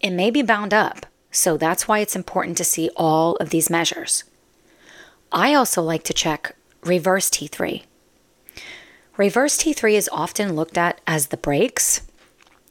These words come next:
So our thyroid makes the hormone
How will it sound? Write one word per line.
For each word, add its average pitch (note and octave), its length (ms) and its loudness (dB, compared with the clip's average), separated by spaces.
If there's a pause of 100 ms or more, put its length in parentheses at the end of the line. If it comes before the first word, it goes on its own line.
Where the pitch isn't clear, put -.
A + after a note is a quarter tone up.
(320)
So G3+ 220 2
our G3 140 4
thyroid E3+ 760 0 (560)
makes F#3 380 2
the D#4 100 2
hormone E3 720 0